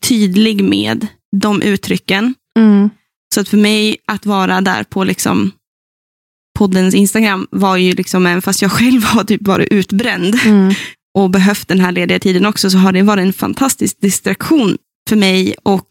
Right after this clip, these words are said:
Speaker 1: jättehärligt att vara i det här Bookstagram-communityt och
Speaker 2: Mm.
Speaker 1: det är så peppigt och det är så härligt och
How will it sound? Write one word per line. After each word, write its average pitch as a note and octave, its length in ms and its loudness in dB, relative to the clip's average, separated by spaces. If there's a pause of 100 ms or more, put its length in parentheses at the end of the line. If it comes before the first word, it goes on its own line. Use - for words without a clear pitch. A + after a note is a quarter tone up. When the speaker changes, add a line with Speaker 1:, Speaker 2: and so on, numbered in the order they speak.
(320)
Speaker 1:
jättehärligt A3+ 760 0
att G3 120 -6
vara G#3 400 0
i A3 180 -2
det G3+ 80 -2
här G3 300 -2 (260)
Bookstagram-communityt G3 1500 0
och G3 280 -2 (120)
Speaker 2:
Mm. G3 300 4
Speaker 1:
det A#3 80 0
är A3 60 0
så G3+ 160 0
peppigt - 920 -4
och B3+ 140 0
det G#3+ 120 2
är G3+ 60 -4
så G#3 160 -2
härligt C4 760 0
och - 80 -12